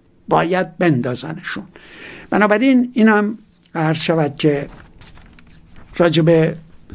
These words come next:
اهدافی که دارن برای از بین بردن در واقع امریکای لاتین. خبر بعدی عبارت از، می‌رسیم به پنجشنبه،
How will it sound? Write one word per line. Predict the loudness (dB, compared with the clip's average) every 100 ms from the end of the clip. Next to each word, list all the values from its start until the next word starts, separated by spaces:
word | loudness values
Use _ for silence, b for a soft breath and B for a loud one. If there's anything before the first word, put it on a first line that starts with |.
| B B B B B B B B B _ _ _ _ -20 -20 -20 -20 _ -2
اهدافی | -2 0 2 2 0
که | -6 -4
دارن | -4 0 0 2
برای | 0 0 0
از | 0 -2 -4
بین | -2 -2
بردن | 0 -2 0 0
در | 0 -4 -6
واقع | -8 -4 -2
امریکای | -2 -2 -2 -2 -2 -2
لاتین. | -4 -6 -6 -8 -12 -20 -20 -20 -20 -20 -20 -20 -16 -14 B B B
خبر | 0 2 2 0 0
بعدی | 0 -2 -2 -2 0 0 -4 -6
عبارت | 0 2 2 2
از، | 2 2 0 -4 -10 -20 _ -20 -20 _ _ -2
می‌رسیم | 0 2 2 2
به | 0
پنجشنبه، | -2 -4 -2 -4 -6 -6 -8